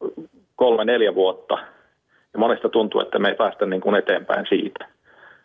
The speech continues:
Eli se on aika selkeästi yksi. Sitten siellä taustalla on varmasti semmoisia jännitteitä, jotka tavallaan olisi hyvä saada ratkaistua. Nyt mä puhun, puhun kohtuullisen isoista asioista, että tota,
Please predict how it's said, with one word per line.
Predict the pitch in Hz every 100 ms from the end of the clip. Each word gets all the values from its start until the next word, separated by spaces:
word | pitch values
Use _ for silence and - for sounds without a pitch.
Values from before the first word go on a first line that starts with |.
| _
Eli | - -
se |
on | 123 113
aika | 120 -
selkeästi | 120 110 - 107 -
yksi. | 139 127 - - - - - - - -
Sitten | 143 139 - -
siellä | 151 131
taustalla | 147 160 - 127 120
on | 135 135
varmasti | 135 135 120 - -
semmoisia | 123 107 98 107
jännitteitä, | 117 117 104 - - 101 101 101 - - -
jotka | 117 - 101 - - - - - _ _
tavallaan | 120 139 117 98 98
olisi | 113 104
hyvä | 123 110 -
saada | 104 98 -
ratkaistua. | 107 - - - - - - - _
Nyt | 110 -
mä |
puhun, | - 131 120 107 98 -
puhun | 120 123 113 110 - - - - - -
kohtuullisen | 147 139 139 120 123
isoista | 117 113 - 110
asioista, | 107 110 104 - 107
että | -
tota, | - 107 - 101